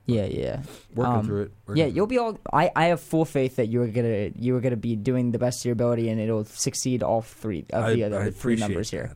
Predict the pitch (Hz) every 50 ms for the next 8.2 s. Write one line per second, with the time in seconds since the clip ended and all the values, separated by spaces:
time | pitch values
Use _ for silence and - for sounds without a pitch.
0 | - - 90 - - 92 90 - - - - - 123 127 123 120 117 - 127 131
1 | 127 - - - 170 175 185 190 175 156 135 123 127 123 101 117 120 110 - -
2 | - - - _ - - 277 269 269 240 233 330 - 359 349 359 330 330 285 262
3 | 220 202 214 226 220 220 226 190 127 120 135 131 139 160 185 208 240 - - -
4 | 180 165 156 156 - - - _ _ _ _ - - 127 120 117 123 123 143 151
5 | 151 151 151 143 139 131 123 110 98 85 87 113 - - - - - - - -
6 | - 120 101 131 147 165 170 175 175 147 127 - - 110 120 - - 135 127 -
7 | - 196 202 196 175 147 123 107 107 - - - 143 151 160 160 147 - - 131
8 | 110 104 104 107